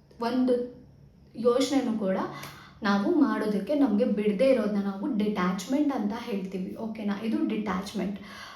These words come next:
But let me tell you, ನೋಡಿ, ನೀವು ಯಾವುದೋ ಒಂದು ನಿಮ್ಮ ಕಣ್ಮುಂದೆ ಆಗ್ಬೇಕು, ಈ ಒಂದು ತ್ರೀ ಡಿ ರಿಯಾಲಿಟಿಯಲ್ಲಿ ಆಗ್ಬೇಕಂತ ಅಂದ್ರೆ ನೀವು ಅದ್ರ ಬಗ್ಗೆ ಯೋಚನೆ ಮಾಡ್ಬೇಕು. ಓಕೆನಾ? ಅದ್ರ ಬಗ್ಗೆ ಯೋಚನೆ ಮಾಡ್ದೆ ಅದು ಹೆಂಗಾಗುತ್ತೆ? ನೋಡಿ, ನೀವು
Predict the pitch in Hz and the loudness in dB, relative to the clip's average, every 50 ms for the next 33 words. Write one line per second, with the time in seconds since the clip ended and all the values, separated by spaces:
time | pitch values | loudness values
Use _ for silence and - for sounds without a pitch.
0 | - - - - - 277 277 320 254 233 202 214 240 262 277 277 - 226 202 214 | -18 -20 -20 -4 -2 0 0 2 0 -2 -2 0 2 2 2 2 2 0 0 0
1 | 208 202 202 185 180 185 - - - - - - - 247 240 226 220 208 - 269 | 0 -2 -2 -2 -2 -2 -2 -2 -4 -8 -10 -10 -6 -4 -2 0 2 2 0 0
2 | - - - - - 247 247 262 269 285 294 311 311 233 220 190 185 190 202 208 | -2 -6 -10 -12 -10 -6 -4 -2 0 0 2 2 2 2 2 2 2 2 2 0
3 | 240 247 240 226 226 220 220 208 247 - - 214 220 220 220 220 220 - 202 190 | 0 0 0 0 0 0 0 0 -2 -2 -2 -2 0 0 2 0 0 -2 0 0
4 | 190 196 196 202 202 202 208 208 - 196 180 185 196 185 - - - - 240 247 | 0 2 2 2 0 0 0 -2 -4 -4 -4 -2 -4 -4 -6 -6 -8 -10 -8 -4
5 | 254 269 277 254 240 220 220 208 208 - - - - 233 233 226 226 208 247 240 | -2 0 0 0 0 -2 -2 0 -2 -2 -4 -6 -8 -6 -4 -2 0 0 0 0
6 | 214 220 202 190 185 180 185 185 - 214 208 214 220 208 185 190 190 185 180 208 | 0 0 0 0 0 0 0 -2 -2 -4 -4 -4 -2 -2 -2 -2 -2 -2 -2 -2
7 | 208 202 226 233 196 185 185 190 185 185 185 180 180 185 208 269 359 349 - - | -2 -2 0 -2 -2 -2 -2 -4 -4 -4 -4 -2 -2 -2 -2 -2 -2 -4 -6 -10
8 | - - - - - - - - - 254 269 320 330 330 294 233 226 254 262 240 | -14 -14 -16 -16 -18 -20 -20 -14 -6 0 2 4 6 6 6 4 4 2 2 2
9 | 233 269 269 269 285 285 294 330 311 311 311 294 269 254 240 - - - - - | 2 2 2 4 2 4 4 4 4 4 4 4 2 2 0 0 -2 -6 -10 -10
10 | - 208 - 262 269 269 277 - - - 214 202 - 247 240 254 285 277 277 285 | -10 -8 -6 -2 0 0 0 0 -2 -4 -4 -2 -2 -2 0 0 2 2 2 2
11 | - 320 311 285 277 - - 240 262 254 - 254 240 226 226 233 214 202 190 190 | 4 4 4 4 4 2 2 0 0 0 0 -2 -2 -4 -4 -4 -4 -4 -4 -4
12 | 190 - 196 214 220 220 233 247 226 208 240 226 214 208 214 214 214 208 254 269 | -6 -6 -8 -8 -6 -4 -4 -2 -2 -2 -4 -4 -6 -6 -6 -6 -4 -4 -4 -6
13 | - - - - | -8 -10 -12 -16